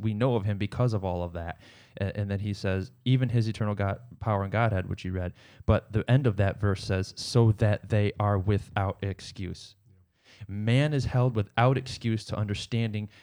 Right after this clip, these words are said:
the God that created them and gave them life because he testifies of himself through all of his creation.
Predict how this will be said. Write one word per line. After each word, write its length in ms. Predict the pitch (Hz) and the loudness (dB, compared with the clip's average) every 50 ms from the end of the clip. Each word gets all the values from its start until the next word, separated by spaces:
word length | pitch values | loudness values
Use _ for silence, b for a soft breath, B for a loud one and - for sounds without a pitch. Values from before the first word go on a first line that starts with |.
| b b b | b b b
the 80 | - 101 | -10 -6
God 400 | - - 113 117 117 120 113 - | 0 2 4 4 4 2 2 0
that 220 | 113 - - - | -2 -4 -4 -6
created 480 | - - 113 110 110 113 107 101 92 - | -4 -2 0 2 2 2 0 -2 -4 -4
them 200 | 92 92 92 92 | -4 -4 -4 -4
and 120 | 90 90 | -6 -4
gave 200 | - 101 107 101 | -2 -2 0 0
them 200 | 98 98 95 95 | 0 -2 -2 0
life 260 | 98 110 104 95 - | 0 0 0 0 0
because 440 | - 107 - - - - 117 104 - | -2 -4 -4 -4 -2 -2 0 0 -2
he 100 | - 101 | -4 -6
testifies 720 | - - - - 147 143 - - 107 - 113 95 95 92 95 | -2 2 2 2 2 2 0 0 0 0 2 0 0 0 0
of 80 | 92 | -2
himself 380 | - 90 90 - - 95 92 - | -2 -4 -4 -4 -6 -6 -6 -6
through 380 | - - - - 147 165 143 117 | -10 -6 2 6 6 6 6 6
all 160 | 95 90 87 | 2 -2 -4
of 80 | 85 - | -6 -8
his 160 | 90 87 - | -10 -12 -12
creation. 560 | - 92 92 90 87 82 - - - - - | -12 -14 -14 -12 -12 -14 -14 -14 -14 -16 -16